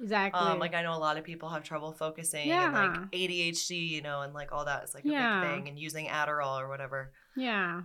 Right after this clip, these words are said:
Speaker 2: And, or, like, even just, like, s-, wanting to sleep better.
Speaker 1: Yeah,
Speaker 2: A lot of
Speaker 1: true.
Speaker 2: people will just take gummies to sleep.
Speaker 1: Mm-hmm.
Speaker 2: And it is such a better option than,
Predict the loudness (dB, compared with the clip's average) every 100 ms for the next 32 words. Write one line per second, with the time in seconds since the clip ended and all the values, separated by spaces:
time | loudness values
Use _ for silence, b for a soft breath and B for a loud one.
0 | -4 0 4 4 2 0 0 2 2 2
1 | -4 -10 -4 -4 -2 -2 -2 -2 -8 -10
2 | -8 -8 0 4 4 2 -2 -2 -2 -8
3 | -8 -4 0 0 0 -2 0 4 6 8
4 | 6 4 -2 -8 -6 -4 -6 -4 -6 -4
5 | -6 -2 -2 -2 -4 -2 -4 -6 _ _
6 | _ _ -10 -4 -4 -2 -2 -4 -4 6
7 | 8 10 8 6 0 0 2 2 -2 0
8 | 0 0 0 -2 0 0 0 -2 -4 -6
9 | -4 -4 -4 -8